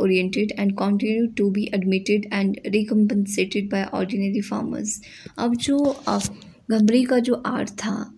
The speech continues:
वो जो है पीपल ओरिएंटेड रहा, यानी कि लोगों की समस्याओं के बारे में उसमें बात होती थी, लोगों के बारे में बात होती थी, जो वो काम करते थे उसके बारे में बात होती थी,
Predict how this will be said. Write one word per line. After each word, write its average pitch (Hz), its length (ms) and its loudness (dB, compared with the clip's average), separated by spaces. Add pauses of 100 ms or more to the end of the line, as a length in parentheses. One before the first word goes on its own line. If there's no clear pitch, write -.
(140)
वो 247 180 2
जो 262 160 2
है 254 160 2
पीपल 269 380 2
ओरिएंटेड 196 580 4
रहा, - 140 -6
यानी 214 260 0
कि 240 220 0
लोगों 208 380 8
की 214 240 -2
समस्याओं 202 580 -2
के 226 80 0
बारे 214 240 0
में 220 80 -2
उसमें 214 300 -2
बात 202 240 0
होती 202 260 0
थी, 208 200 2 (420)
लोगों 196 300 8
के 233 120 4
बारे 208 320 4
में 214 100 4
बात 208 260 2
होती 208 240 0
थी, 208 140 -4
जो 196 200 4
वो 196 120 4
काम 196 240 0
करते 214 380 0
थे 220 100 -2
उसके - 540 -2
बारे 226 240 0
में 226 160 -2
बात 214 240 -4
होती 214 240 -4
थी, 269 220 -2